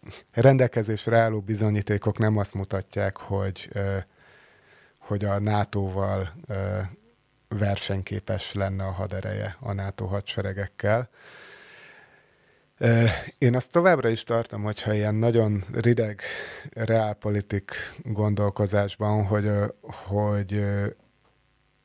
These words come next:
sok szempontból Putyin számára egy kedvezőbb kimenet lenne, hogyha nem Ukrajnával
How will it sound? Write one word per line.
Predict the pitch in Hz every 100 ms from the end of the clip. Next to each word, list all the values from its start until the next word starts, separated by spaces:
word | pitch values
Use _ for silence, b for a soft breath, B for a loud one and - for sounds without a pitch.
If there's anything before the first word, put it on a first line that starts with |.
| _ _ _ _ - 120 117 107 104
sok | - - 135
szempontból | - 123 117 113 110 113 110
Putyin | - 113 117
számára | - 107 107 104
egy | 107
kedvezőbb | - 127 127 101 104
kimenet | - 107 104 101 -
lenne, | 101 101 104
hogyha | 101 - 104 104
nem | 117 117 117 107 -
Ukrajnával | 120 - 107 101 98 101 95 101 107 107